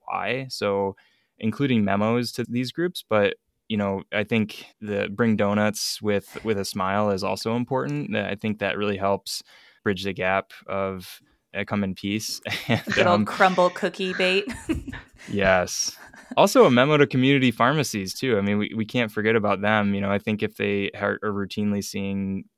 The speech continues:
Speaker 1: uh, three time a day prescriptions in your area, that, uh, quick memo is, is worth it, because then they're calling less, uh, trying to verify orders and, and that. And just determining the scope. So is this inpatient? Is it outpatient as well?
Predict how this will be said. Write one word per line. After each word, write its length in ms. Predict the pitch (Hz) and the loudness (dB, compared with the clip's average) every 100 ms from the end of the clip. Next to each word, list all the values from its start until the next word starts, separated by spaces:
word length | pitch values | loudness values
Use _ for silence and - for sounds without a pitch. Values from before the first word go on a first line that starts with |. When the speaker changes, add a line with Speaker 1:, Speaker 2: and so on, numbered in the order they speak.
| - - | -20 -16
Speaker 1:
uh, 140 | 67 - | -16 -12
three 140 | - 98 | -8 -6
time 240 | 98 98 | -4 -4
a 60 | 92 | -2
day 160 | 98 | -4
prescriptions 680 | 98 92 - 98 - 101 98 | -6 -8 -6 -6 -2 -2 -2
in 80 | 95 | -4
your 160 | 92 | -4
area, 580 | - 92 95 117 139 147 - _ _ - | -4 -4 -2 -2 -2 -6 -10 _ _ -2
that, 340 | 101 95 92 | 2 2 0
uh, 260 | - 95 92 | -4 -8 -8
quick 200 | - 120 | -8 -8
memo 420 | 101 95 104 107 | -4 -2 0 0
is, 280 | 101 90 - - | -2 -4 -10 -8
is 180 | 98 92 | -10 -8
worth 280 | 95 98 | -10 -4
it, 180 | 113 113 | -2 -2
because 260 | 95 101 95 | -4 -6 -6
then 360 | 95 92 90 95 | -4 -6 -6 -8
they're 100 | 95 | -8
calling 420 | - 92 92 98 | -6 -6 -6 -4
less, 440 | 98 104 107 - _ _ _ _ - | -2 -2 -4 -8 _ _ _ _ -10
uh, 280 | - - 90 90 58 67 92 | -8 -6 -8 -10 -12 -12 -8
trying 260 | - 92 | -4 -2
to 40 | 92 | -2
verify 640 | 90 92 - 90 87 90 - | -4 -6 -6 -4 -2 -2 -4
orders 460 | - 90 90 90 92 | -8 -10 -8 -8 -10
and, 280 | 90 90 90 | -10 -10 -12
and 220 | 92 90 | -12 -10
that. 240 | 87 87 - _ _ _ _ _ _ - | -8 -8 -10 _ _ _ _ _ _ -4
And 300 | 110 110 110 | 2 4 2
just 260 | 113 - | 0 -6
determining 460 | 110 110 135 139 131 | -8 -4 -2 0 2
the 80 | 107 | 0
scope. 400 | - 117 131 - | 0 0 0 0
So 160 | 107 | 0
is 140 | 101 95 | 0 0
this 160 | 90 | -4
inpatient? 640 | - 131 131 123 - 123 104 | -4 -4 0 -2 -2 -4 -4
Is 120 | 95 | -6
it 80 | 90 | -4
outpatient 540 | 104 104 107 104 95 | -4 -4 -4 -4 -6
as 140 | 92 95 | -8 -4
well? 480 | 110 113 110 110 | 0 2 2 0